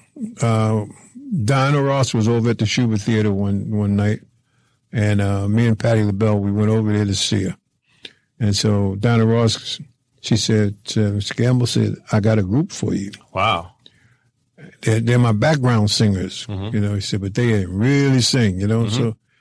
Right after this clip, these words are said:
Speaker 1: that's how that came about. And so we invited the Jones Girls over. And the first record we had with 'em went, like, top five.
Speaker 2: Yeah.
Speaker 1: You Gonna Make Me Love Somebody
Speaker 2: You Gonna
Speaker 1: Else.
Speaker 2: Make Me Love
Speaker 1: Oh, they were
Speaker 2: Somebody.
Speaker 1: great. Yeah,
Speaker 2: That
Speaker 1: they
Speaker 2: was a
Speaker 1: were
Speaker 2: great
Speaker 1: good.
Speaker 2: one.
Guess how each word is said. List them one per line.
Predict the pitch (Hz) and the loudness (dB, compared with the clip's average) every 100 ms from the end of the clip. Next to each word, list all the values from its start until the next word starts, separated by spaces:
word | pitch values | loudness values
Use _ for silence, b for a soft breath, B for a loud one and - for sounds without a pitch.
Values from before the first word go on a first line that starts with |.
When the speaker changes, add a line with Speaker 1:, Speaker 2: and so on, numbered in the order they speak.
| _ - | _ -6
Speaker 1:
that's | 156 139 | -2 0
how | 117 | 0
that | 120 | -2
came | 117 107 | 0 0
about. | 101 101 104 - - | 0 -2 -2 -4 -4
And | 107 | -2
so | - 110 | 2 2
we | 107 101 107 101 | 2 0 -2 -2
invited | 95 110 113 104 | 0 2 2 0
the | 98 | 0
Jones | 110 117 107 | 2 2 2
Girls | 110 110 107 | 0 0 2
over. | 110 113 117 113 _ B B B B B | 0 0 -2 -6 _ B B B B B
And | 113 110 | 0 0
the | 101 | 0
first | - 190 196 196 170 | -2 2 2 2 2
record | 175 160 117 104 | 0 2 0 0
we | 104 104 | 0 2
had | 101 95 | 2 0
with | 92 90 | -4 -6
'em | 87 - _ _ _ _ _ _ _ - | -6 -10 _ _ _ _ _ _ _ -4
went, | 107 107 | -2 0
like, | 104 98 | -2 0
top | 123 101 | 0 -2
five. | - 104 98 - | -2 -2 0 0
Speaker 2:
Yeah. | 101 139 92 - | 0 0 -2 -8
Speaker 1:
You | 120 | -2
Gonna | 113 110 | 0 2
Make | 110 107 | 0 0
Me | |
Love | 104 101 95 | 0 0 -2
Somebody | 104 101 101 | -2 -2 0
Speaker 2:
You | 123 | 0
Gonna | 98 | 0
Speaker 1:
Else. | |
Speaker 2:
Make | 113 113 | -2 -2
Me | 117 | -2
Love | 110 127 139 | 0 0 2
Speaker 1:
Oh, | 120 | 2
they | 123 | 2
were | 104 | 2
Speaker 2:
Somebody. | 98 101 92 | 2 0 -2
Speaker 1:
great. | 120 110 | -4 -2
Yeah, | 107 | 0
Speaker 2:
That | |
Speaker 1:
they | 110 | 2
Speaker 2:
was | 101 | 0
a | |
Speaker 1:
were | |
Speaker 2:
great | 95 104 | 0 -2
Speaker 1:
good. | 95 | -2
Speaker 2:
one. | 80 | -6